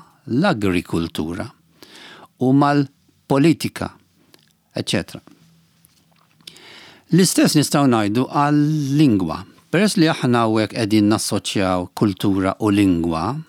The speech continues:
nixtieq infakkar li hemm rabta bejn kultura u lingwa li, li se nispjega iżjed fil-, eh, font. I-, peress li l-kultura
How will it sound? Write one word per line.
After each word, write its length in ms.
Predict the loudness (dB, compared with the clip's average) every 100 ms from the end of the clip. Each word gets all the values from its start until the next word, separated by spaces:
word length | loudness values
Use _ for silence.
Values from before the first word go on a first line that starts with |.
| _ _ _ _ -2
nixtieq 340 | -2 -2 -2 -2
infakkar 640 | -2 -6 -6 -4 -2 -2 -8 _ -20 -20 -20 -20 -20 -20 -14 -2
li 180 | 2 4
hemm 180 | 4 4
rabta 460 | 2 -2 -8 -6 -6 -6 _ -12
bejn 300 | -4 -4 -2
kultura 680 | -2 -4 -2 -4 -4 -4 -4 -6 -12 _ _ _ _ -4
u 80 |
lingwa 520 | -2 -2 -4 -4 -4 -4
li, 220 | -4 -4 -4
li 220 | -2 -2 -4
se 160 | -2
nispjega 600 | -2 -4 -4 -4 -2 0 0 -2 -6 -12 _ _ _ -8
iżjed 600 | -6 -2 0 0 -2 -6
fil-, 540 | -2 0 0 0 0 -2
eh, 480 | -2 -2 -4 -6 -6
font. 380 | -4 -4 -6 -14 _ _ _ _ -20 -20 -20 -20 -20 -20 _ _ _ _ _ _ _ _ _ _ _ _ _ -4
I-, 160 | -4
peress 380 | 0 0 2 2
li 80 | 2
l-kultura 840 | 2 2 4 4 4 2 0